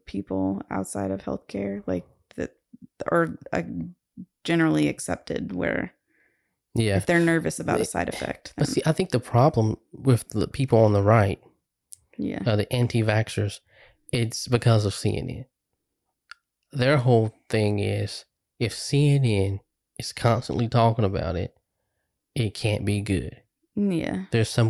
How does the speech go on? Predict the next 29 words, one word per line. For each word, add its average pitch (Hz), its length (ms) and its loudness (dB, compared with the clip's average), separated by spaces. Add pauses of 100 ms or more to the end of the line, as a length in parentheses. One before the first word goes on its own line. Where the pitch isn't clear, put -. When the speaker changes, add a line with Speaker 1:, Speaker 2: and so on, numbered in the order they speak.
Speaker 2:
government 113 480 2
<laughs> - 60 -12
conspiracy - 920 -4 (600)
Speaker 1:
<laughs> - 720 -8
Speaker 2:
to 127 100 6
where 110 140 6
they're 110 140 4
trying 110 240 4
to - 60 -10
kill 120 260 2
off 120 260 2
people. 101 500 -2 (520)
And, 131 100 0
like, 131 140 -2
that's - 280 -2
some 147 140 6
of 135 60 6
the 117 100 2
things 113 240 2
I've 104 200 -2
seen. 104 380 0 (540)
It's - 180 -8
like 101 360 0 (640)
Steve 131 440 0
Jobs 127 500 2
and 104 120 -2
C 127 340 2
N 117 100 2
N 113 380 2